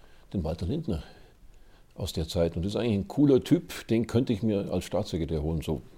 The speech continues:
hat er mir gesagt. Und dann rief er mich an nachts, also wirklich als, als, als diese, als, als er sozusagen das Amt übernahm, sagt: „Du, ich bin seit heute Außenminister,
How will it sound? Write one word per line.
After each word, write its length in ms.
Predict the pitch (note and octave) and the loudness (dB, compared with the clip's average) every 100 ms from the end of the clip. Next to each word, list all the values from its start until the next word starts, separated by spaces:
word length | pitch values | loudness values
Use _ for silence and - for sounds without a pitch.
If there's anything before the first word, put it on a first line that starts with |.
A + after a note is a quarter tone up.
| - | -8
hat 80 | E2+ | -2
er 60 | |
mir 120 | E2 D#2+ | -2 -2
gesagt. 220 | D#2 G2 - - - - - | -4 -6 -10 -20 -20 -20 -8
Und 120 | - | 4
dann 80 | G2 | 6
rief 100 | A2+ | 8
er 80 | C3+ | 8
mich 160 | G#2+ D#2 | 6 6
an 160 | G#2+ | 4
nachts, 560 | G2+ A2 - - - - | 4 2 -2 -4 -4 -2
also 240 | G2+ F#2 G2 | -2 0 0
wirklich 340 | G2 - - | 0 -4 -2
als, 200 | G2 - | -4 0
als, 360 | G2 F2+ - - | -2 0 -4 -4
als 320 | F2+ - - - | -4 -4 -10 -8
diese, 460 | G2 E2 F2 D#2 F2 F2 | -4 0 2 2 -2 -4
als, 200 | E2 - | -6 -4
als 180 | F#2 - | -4 0
er 320 | - A2 A2+ - - | 6 8 8 4 -10
sozusagen 320 | - - E2+ | -12 -4 -2
das 220 | E2+ E2 - | -2 -4 -2
Amt 220 | F#2 G#2+ | 0 4
übernahm, 380 | F2+ E2 G#2 C3 | 4 4 2 2
sagt: 260 | A2 - | 0 2
„Du, 60 | B2 | 2
ich 140 | C3+ | 4
bin 120 | B2 | 2
seit 180 | G#2+ F#2 | 4 6
heute 220 | F2 G#2 - | 6 6 6
Außenminister, 640 | F2+ F#2+ F#2 A2 B2+ | 4 4 2 2 2